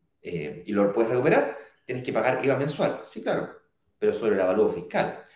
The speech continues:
Bueno, hay un video que lo mostramos en la clase tres al final del señor director que dura siete minutos, seis minutos con cincuenta y tres segundos para ser, para ser exacto.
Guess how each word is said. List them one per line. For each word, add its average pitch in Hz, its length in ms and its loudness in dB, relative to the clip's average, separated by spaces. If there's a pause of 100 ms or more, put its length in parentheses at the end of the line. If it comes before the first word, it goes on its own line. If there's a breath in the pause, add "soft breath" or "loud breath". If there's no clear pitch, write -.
(180 loud breath)
Bueno, 117 160 2
hay 185 60 8
un 214 100 4
video - 720 4
que 123 100 -4
lo 117 80 -2
mostramos 143 500 2
en 139 100 -2
la 117 100 2
clase 131 260 -4
tres 139 240 -2
al 165 80 -4
final - 460 0
del 98 100 -6
señor 113 220 -6
director 147 400 0
que - 80 -4
dura 139 260 2
siete 175 240 0
minutos, 160 440 -4
seis 147 120 0
minutos 160 300 -2
con 143 100 -6
cincuenta 131 380 -10
y 127 60 -6
tres 151 180 -6
segundos 165 260 0
para 143 180 -2
ser, 131 140 -4 (180)
para 110 160 -2
ser 110 140 -4
exacto. - 400 -8